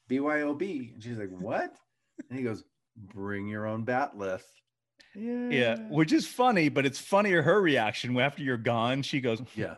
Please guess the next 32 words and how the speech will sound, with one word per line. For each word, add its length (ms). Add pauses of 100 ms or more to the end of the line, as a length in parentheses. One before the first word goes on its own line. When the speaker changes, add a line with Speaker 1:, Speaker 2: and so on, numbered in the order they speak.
(140)
Speaker 2:
"Bat'leth." 600
Like 140
that. 180
She, 180
her 300
reaction 460
is 140
Speaker 1:
<laughs> 320
Speaker 2:
great. 560
She's 220
just 320
like, 220 (460)
classic. 580 (560)
And, 400
Speaker 1:
Funny. 140
Speaker 2:
you 80
know, 260
we 240
were 80
joking 420
about, 420
or 120
at 60
least 260
you 200
were 100
joking 360
in 80
the 140
intro 420
about 280
how, 260